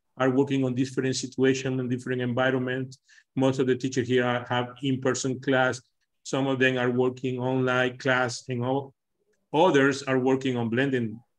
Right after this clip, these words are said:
class. So whatever your situation is, okay, these three situations needs, needs lesson plans that need to be focused on listening activities.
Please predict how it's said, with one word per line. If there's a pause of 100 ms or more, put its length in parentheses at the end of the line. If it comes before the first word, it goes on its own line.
class. (500)
So
whatever
your
situation
is, (520)
okay, (960)
these
three
situations
needs, (100)
needs (340)
lesson
plans (280)
that
need
to
be
focused
on
listening (100)
activities.